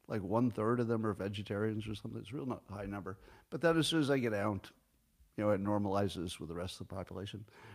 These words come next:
Probably the same with, uh, same-sex experimentation.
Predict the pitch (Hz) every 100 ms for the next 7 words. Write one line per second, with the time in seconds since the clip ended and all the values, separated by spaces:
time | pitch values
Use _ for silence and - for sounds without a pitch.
0 | - 170 175 175 156 156 147 147 135 131
1 | 123 117 117 107 - - - - _ -
2 | - 135 127 117 131 123 - - - 117
3 | - 117 113 110 107 113 104 113 107